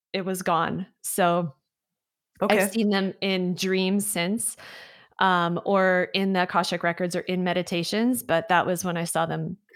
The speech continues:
Speaker 1: physically.
Speaker 2: Mm-hmm. And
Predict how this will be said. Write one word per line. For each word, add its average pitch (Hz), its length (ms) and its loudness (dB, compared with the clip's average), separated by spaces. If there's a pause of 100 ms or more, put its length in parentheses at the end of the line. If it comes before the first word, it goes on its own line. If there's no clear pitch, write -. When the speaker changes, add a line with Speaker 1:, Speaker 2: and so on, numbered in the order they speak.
(100)
Speaker 1:
physically. - 680 -4 (760)
Speaker 2:
Mm-hmm. 196 420 2
And 196 400 2